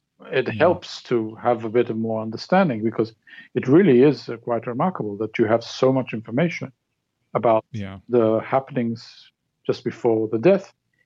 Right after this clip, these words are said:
Speaker 1: if they are true. Even if they're not, it's a good story to build on, to talk about the situation, because the fundamental
Speaker 2: Yeah.
Speaker 1: situation is,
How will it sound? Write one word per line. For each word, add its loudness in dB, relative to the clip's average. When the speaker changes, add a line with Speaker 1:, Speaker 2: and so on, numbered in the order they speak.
Speaker 1:
if 0
they 4
are 4
true. 0
Even 6
if 2
they're 0
not, -2
it's -6
a 0
good 0
story 4
to -8
build 2
on, -6
to -10
talk 2
about -4
the -20
situation, -10
because -4
the -12
fundamental -2
Speaker 2:
Yeah. -14
Speaker 1:
situation -2
is, -2